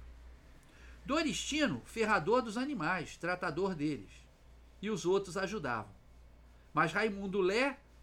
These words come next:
que entendia de curas e meizinhas, teve cargo de guardar sempre um surrão com remédios.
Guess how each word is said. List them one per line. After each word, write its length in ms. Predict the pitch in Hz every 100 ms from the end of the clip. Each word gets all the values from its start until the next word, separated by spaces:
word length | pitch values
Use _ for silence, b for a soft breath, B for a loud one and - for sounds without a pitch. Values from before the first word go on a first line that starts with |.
| -
que 140 | - 202
entendia 640 | 202 214 170 123 185 220
de 140 | 165
curas 360 | 160 196 190 165
e 40 | 170
meizinhas, 720 | 160 143 185 240 285 - - b b
teve 280 | 214 214 214
cargo 420 | - 233 247 240
de 100 | 214
guardar 460 | 214 208 180 196 185
sempre 500 | - 190 214 220 220
um 80 | 214
surrão 420 | 240 165 156 175
com 120 | 190
remédios. 720 | 180 185 120 107 - - -